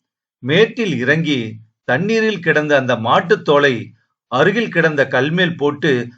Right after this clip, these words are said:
பரபரவென்று தேய்த்தான். வெள்ளையும் சிகப்புமாய் திரவம் வழிந்தோடியது. குப்பென்று அதே கவிச்ச வாடை.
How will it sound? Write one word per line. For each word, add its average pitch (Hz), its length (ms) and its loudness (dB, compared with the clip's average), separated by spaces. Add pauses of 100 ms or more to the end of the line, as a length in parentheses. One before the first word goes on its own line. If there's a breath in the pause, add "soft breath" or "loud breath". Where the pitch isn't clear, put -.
(160 loud breath)
பரபரவென்று 170 800 4
தேய்த்தான். 117 640 -4 (580)
வெள்ளையும் 208 580 2 (100)
சிகப்புமாய் 165 720 0
திரவம் 147 440 0
வழிந்தோடியது. 127 760 -2 (680)
குப்பென்று 175 880 4
அதே 151 300 2
கவிச்ச 160 520 0
வாடை. 113 400 -2